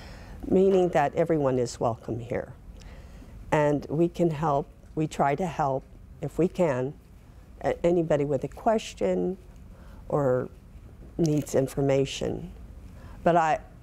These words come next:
I really love libraries because they are a place where you can self-educate yourself, where you can investigate. If you have a question, you can get answers to it.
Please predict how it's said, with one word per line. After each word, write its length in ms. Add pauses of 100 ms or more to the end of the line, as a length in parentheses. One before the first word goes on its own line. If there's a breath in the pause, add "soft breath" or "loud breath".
I 80
really 360
love 300
libraries 640
because 460
they 180
are 220
a 40
place 580 (840 loud breath)
where 160
you 120
can 180
self-educate 880
yourself, 380
where 120
you 160
can 200
investigate. 920
If 160
you 120
have 180
a 40
question, 560
you 160
can 120
get 200
answers 500
to 120
it. 220